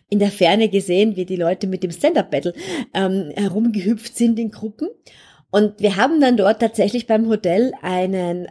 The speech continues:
ähm, Stand-Up-Paddling-Verleih, äh, gesehen, so eine kleine Wassersportschule.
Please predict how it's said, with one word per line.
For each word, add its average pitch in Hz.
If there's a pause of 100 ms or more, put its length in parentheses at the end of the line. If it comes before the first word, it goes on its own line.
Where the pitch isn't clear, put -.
ähm, 160
Stand-Up-Paddling-Verleih, 180
äh, 202
gesehen, 240
so 208
eine 170
kleine 156
Wassersportschule. 269